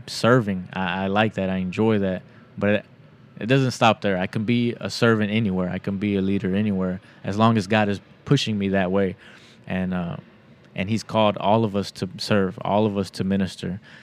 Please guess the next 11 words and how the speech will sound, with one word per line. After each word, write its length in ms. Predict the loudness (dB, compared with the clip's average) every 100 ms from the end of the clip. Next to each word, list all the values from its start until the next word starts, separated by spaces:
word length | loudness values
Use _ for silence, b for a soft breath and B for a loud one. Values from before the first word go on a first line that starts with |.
| B -10
So 320 | -4 -2 0
in 220 | 2 4
the 80 | 4
little 300 | 6 6 6
things 640 | 4 0 0 -2 -8 -14 -20 _ 0
that 160 | 2
are 100 | 4
general, 600 | 4 4 6 4 4 0 -2
we 120 | -2
can 200 | 0 0
do 260 | 2 0